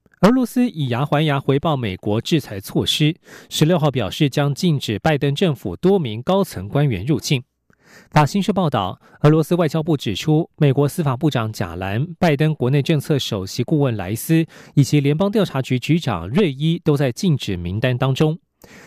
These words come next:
此外，禁止名单中还包括了国土安全部长马约卡斯、国家情报总监海恩斯、联邦监狱管理局局长卡-，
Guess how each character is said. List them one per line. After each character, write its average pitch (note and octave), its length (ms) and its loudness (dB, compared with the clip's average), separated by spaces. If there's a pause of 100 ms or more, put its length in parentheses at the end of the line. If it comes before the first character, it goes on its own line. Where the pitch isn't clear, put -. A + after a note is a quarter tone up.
(120)
此 - 140 2
外， G3 200 4
禁 B3+ 200 0
止 D3 100 -2
名 A#2 160 -2
单 E3+ 180 2
中 F3 240 2
还 C3 200 -2
包 D3+ 180 2
括 D#3 140 0
了 A#2+ 240 0
国 C#3+ 180 2
土 A#2+ 240 -6
安 F#3 160 2
全 B2+ 240 -2
部 F#3 160 -2
长 G2+ 240 -2
马 F#2+ 220 -4
约 D#3+ 180 2
卡 D#2+ 260 -10
斯、 E3+ 320 0 (360)
国 D3 120 4
家 E3 140 0
情 D3 180 -2
报 D#3+ 140 2
总 G#2 220 -4
监 D#3+ 200 2
海 F2+ 260 -8
恩 C#3 140 2
斯、 E3 320 0 (360)
联 E3 180 6
邦 A3 180 0
监 A#3 160 0
狱 A3 140 2
管 C#3+ 160 2
理 D#3 100 2
局 B2 200 -2
局 C#3 160 0
长 G#2 340 -4
卡-， - 240 -18